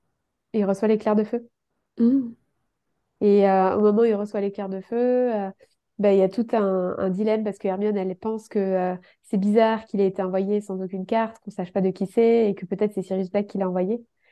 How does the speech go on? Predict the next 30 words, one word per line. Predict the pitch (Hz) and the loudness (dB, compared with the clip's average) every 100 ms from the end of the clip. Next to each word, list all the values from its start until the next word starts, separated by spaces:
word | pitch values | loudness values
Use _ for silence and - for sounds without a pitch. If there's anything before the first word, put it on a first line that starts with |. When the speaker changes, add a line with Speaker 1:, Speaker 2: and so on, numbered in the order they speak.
| _ _ _ | _ _ _
Speaker 1:
Et | 185 | 0
derrière, | 185 180 202 208 | 0 0 0 0
en | 190 | -2
fait, | 185 202 196 | -4 -6 -4
euh, | 180 | -2
Ron | 190 202 | 0 0
et | 196 | 0
Harry | 190 208 | -2 -4
vont | 196 | -6
se | - | -8
brouiller | 175 196 202 | -4 -2 -2
avec | 196 185 | -2 -4
Hermione | 185 220 220 | -4 -4 -6
parce | 190 | -8
que | - | -6
l'éclair | 180 185 185 | -6 -2 -2
de | 180 | -2
feu | 202 | -2
est | 190 | -2
confisqué | 185 - - 214 | -6 -10 -2 -2
par | 214 180 | 0 -2
McGonagall | 180 185 180 180 208 208 208 | -2 -2 -2 -2 -2 -4 -6
pour, | 185 180 | -6 -6
euh, | 180 - _ _ - | -8 -12 _ _ -6
Speaker 2:
Ouais. | 214 196 | -4 0
Speaker 1:
pouvoir | 190 | 2
être | 190 196 | 2 2
démonté, | 190 190 190 190 202 | 4 4 2 0 -2
et | 202 | -4
cetera. | 190 190 185 208 208 180 | -6 -6 -4 -4 -4 -6